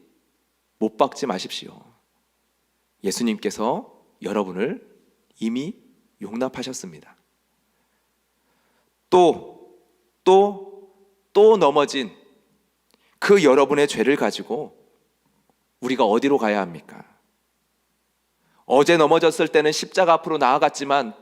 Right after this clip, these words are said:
또 넘어진 나의 이 부끄러운 모습을 가지고는 차마 십자가 앞으로 나아가지 못하겠습니까? 예수님의 십자가를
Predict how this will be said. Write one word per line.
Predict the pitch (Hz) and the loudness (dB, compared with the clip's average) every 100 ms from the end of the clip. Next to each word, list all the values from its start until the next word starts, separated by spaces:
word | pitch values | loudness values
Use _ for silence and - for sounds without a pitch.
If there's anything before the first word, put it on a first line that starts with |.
| - | 2
또 | 214 196 123 - - - | 4 4 2 -10 -10 -4
넘어진 | 131 131 131 120 | -2 -2 -4 0
나의 | 110 123 120 123 | 0 2 0 -2
이 | 127 | -6
부끄러운 | - - 185 175 165 | -10 -4 2 2 4
모습을 | 120 131 147 | 0 0 -2
가지고는 | 139 110 117 110 139 123 - - _ - | 0 -2 -2 -2 -2 -2 -10 -20 _ -12
차마 | - 185 185 151 87 | -4 0 2 2 -2
십자가 | - 175 202 170 | -10 -4 0 2
앞으로 | 151 - 135 107 - - - | 0 0 0 0 -4 -20 -8
나아가지 | 104 113 110 107 | -4 -2 -2 -4
못하겠습니까? | 104 - 127 113 107 98 - 113 - _ _ _ _ _ _ _ _ _ _ _ _ _ _ _ _ | -8 -4 -6 -6 -8 -10 -10 -12 -16 _ _ _ _ _ _ _ _ _ _ _ _ _ _ _ _
예수님의 | 107 110 135 120 113 | -6 -4 -2 -4 -4
십자가를 | - - 151 117 104 139 - | -6 -4 -2 0 0 -2 -6